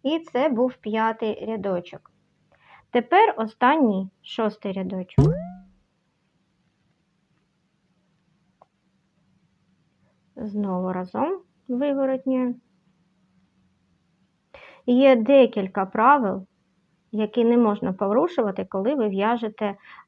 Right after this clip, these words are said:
е, цим методом шкарпеточки. Про всі ці правила я розповідала самим на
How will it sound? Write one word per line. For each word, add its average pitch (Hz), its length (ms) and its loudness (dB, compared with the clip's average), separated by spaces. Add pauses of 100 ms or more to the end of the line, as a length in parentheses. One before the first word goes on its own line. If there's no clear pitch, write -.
е, 185 380 -2
цим 220 240 0
методом 190 420 -6
шкарпеточки. 202 800 -10 (260)
Про 202 120 -6
всі 214 240 -4
ці 208 240 -10
правила 220 560 0 (400)
я 214 200 0
розповідала 214 640 -2
самим 226 360 -2
на 196 100 -2